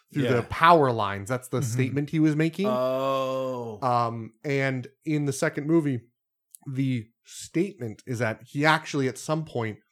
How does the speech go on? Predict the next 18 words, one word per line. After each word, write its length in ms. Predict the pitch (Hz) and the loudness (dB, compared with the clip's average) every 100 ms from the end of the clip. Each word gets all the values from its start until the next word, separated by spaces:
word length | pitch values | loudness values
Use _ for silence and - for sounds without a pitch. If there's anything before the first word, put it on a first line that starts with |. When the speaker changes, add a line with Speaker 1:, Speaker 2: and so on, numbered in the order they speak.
| _ | _
Speaker 1:
pulled 240 | - 139 | -2 0
in 100 | 127 | 0
that 220 | 123 113 113 | -2 -4 -2
data, 400 | 123 123 101 - - - | -2 0 -2 -6 -12 -4
even 220 | 160 165 | 0 4
though, 260 | 135 120 - | 4 2 -2
first 180 | 170 147 | -2 0
of 20 | |
all, 100 | 117 123 | -2 -6
it's 100 | - | -6
power 340 | 131 120 107 | 0 0 0
lines. 400 | 98 90 92 98 | -2 -6 -8 -8
That's 280 | - 113 - | -6 -6 -4
not 140 | 107 | -4
how 60 | 104 | -2
Speaker 3:
Yeah. 80 | 120 | -2
Speaker 1:
data 220 | 95 92 | -4 -6
works. 380 | 85 87 - - | -8 -10 -10 -12